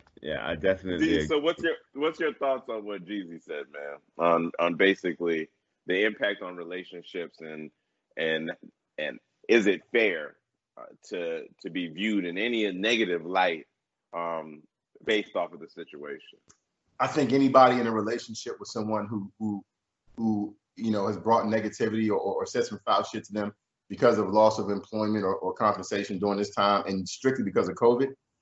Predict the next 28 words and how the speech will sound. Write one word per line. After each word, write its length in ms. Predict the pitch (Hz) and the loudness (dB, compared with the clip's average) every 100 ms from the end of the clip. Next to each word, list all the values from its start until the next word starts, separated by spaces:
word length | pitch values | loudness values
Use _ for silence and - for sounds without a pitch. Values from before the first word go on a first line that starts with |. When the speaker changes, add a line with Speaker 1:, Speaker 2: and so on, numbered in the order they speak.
| _ - | _ 0
Speaker 3:
I 100 | 120 | 4
think 180 | 123 | 6
they, 260 | 123 135 131 - | 6 6 2 -2
they 100 | 117 | 4
wasn't 300 | 123 110 107 | 6 6 6
really 140 | 104 | 2
fucking 320 | 101 107 - 95 | 4 2 2 -6
with 100 | - | -4
you 140 | 95 | -2
anyway. 260 | 95 82 - _ _ _ - | -2 -2 -6 _ _ _ -12
Speaker 1:
Yeah. 160 | 71 | 4
Speaker 3:
They 120 | 127 139 | 8 8
was 160 | 120 | 8
waiting 200 | 120 131 | 4 4
for 140 | 123 117 | 4 2
some 140 | 117 | 2
shit 180 | 98 110 | 4 8
Speaker 2:
Agreed. 180 | 95 85 | 10 10
Speaker 3:
to 60 | |
pop 120 | 110 - | 6 4
off 180 | - | 2
on 140 | 120 117 | 2 4
you 60 | |
about, 240 | 110 120 120 - - - | 10 12 12 6 0 6
or 120 | 143 | 12
they, 260 | 156 - - | 12 10 4
or 120 | 147 | 6
they, 220 | 143 147 | 8 6